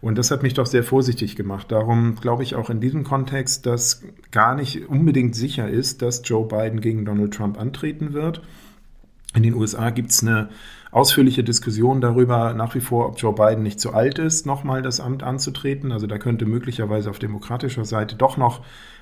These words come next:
ein anderer Kandidat oder eine andere Kandidatin auftreten. Und auch auf Seiten der Republikaner könnte beispielsweise Nikki Haley, äh, doch noch eine entscheidendere Rolle spielen, als man das zurzeit, ähm, absehen kann. Äh, selbst wenn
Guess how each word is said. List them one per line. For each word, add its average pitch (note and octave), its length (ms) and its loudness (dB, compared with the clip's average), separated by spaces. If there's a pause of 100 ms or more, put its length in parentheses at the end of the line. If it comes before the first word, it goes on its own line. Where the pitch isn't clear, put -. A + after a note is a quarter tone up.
(100)
ein A2 160 0
anderer C3+ 320 2
Kandidat B2 560 0
oder A2 160 -2
eine G#2+ 180 -4
andere B2+ 220 -4
Kandidatin B2+ 640 -4
auftreten. A#2+ 720 -2 (360)
Und A#2 220 0
auch A2+ 160 0
auf A#2 100 0
Seiten A2 280 2
der A2 100 0
Republikaner A2+ 760 4
könnte A#2+ 560 2
beispielsweise A2 680 -2
Nikki A#2 280 0
Haley, B2 500 0 (340)
äh, A#2 200 0
doch B2+ 360 2
noch B2+ 220 -2
eine A#2 260 0
entscheidendere A2+ 720 -2
Rolle G#2+ 240 2
spielen, G#2 360 2
als G2+ 220 -8
man G#2 140 -2
das - 320 -2
zurzeit, G#2 680 -4
ähm, G2 640 -6
absehen F#2+ 520 -4
kann. G#2+ 340 -10 (560)
Äh, A2+ 260 -8
selbst A#2 540 2
wenn D#3 540 6